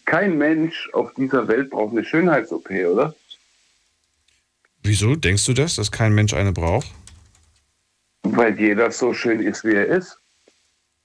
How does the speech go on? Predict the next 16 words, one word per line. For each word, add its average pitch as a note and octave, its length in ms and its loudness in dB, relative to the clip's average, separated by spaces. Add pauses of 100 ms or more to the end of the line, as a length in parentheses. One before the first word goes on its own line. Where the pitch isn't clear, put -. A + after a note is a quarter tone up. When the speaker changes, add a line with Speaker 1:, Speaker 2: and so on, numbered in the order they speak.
(1900)
Speaker 1:
Der A2+ 120 2
Herrgott C#3+ 520 0
und D3 180 0
die C3 80 -2
Mutti D3 360 0
und D#3+ 120 2
der D3+ 100 0
Vati, D#3 460 -4
die E3 120 0
haben C3+ 220 -2
dich B2+ 200 -4
so D3 180 0
geschaffen, C#3+ 520 -2
wie C#3 100 0
du A#2+ 100 0
bist. E3 460 0